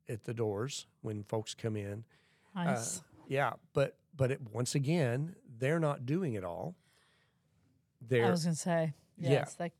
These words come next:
Speaker 2: there's no way they could.
Speaker 1: No, there's no way they could. But we, and we have a tremendous, uh, group of greeters.
Speaker 2: We really do. We
Speaker 1: And,
Speaker 2: really
Speaker 1: yeah,
Speaker 2: do.
Speaker 1: greeters and ushers. So our greeters and ushers are led by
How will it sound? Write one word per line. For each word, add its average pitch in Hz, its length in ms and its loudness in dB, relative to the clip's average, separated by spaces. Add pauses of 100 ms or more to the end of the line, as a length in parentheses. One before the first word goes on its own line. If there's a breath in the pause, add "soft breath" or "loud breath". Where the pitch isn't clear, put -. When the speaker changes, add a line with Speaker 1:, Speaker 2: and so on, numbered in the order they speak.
Speaker 2:
there's 185 340 -2
no 185 140 4
way 170 260 0
they 147 120 -2
could. 165 420 0
Speaker 1:
No, 185 260 8
there's 139 220 4
no 160 100 6
way 156 120 6
they 127 100 0
could. 131 480 -2
But 120 100 -6
we, 131 240 -6
and 127 200 0
we 170 140 2
have 139 260 0
a 101 120 -4 (640)
tremendous, 113 1080 -4 (540)
uh, - 340 -8 (560 soft breath)
group 120 220 0
of 110 120 -4
greeters. 107 420 -6
Speaker 2:
We 180 140 0
really 160 420 2
do. 139 480 -4 (180)
We 113 80 -4
Speaker 1:
And, 101 160 -2
Speaker 2:
really 101 260 -6
Speaker 1:
yeah, 107 160 -2
Speaker 2:
do. - 160 -10
Speaker 1:
greeters 127 460 0
and 113 140 -6
ushers. - 580 -6 (540 soft breath)
So 135 300 2
our 123 180 4
greeters 160 440 0
and 135 160 0
ushers 123 600 -2
are 113 180 0
led 143 540 0
by - 480 -8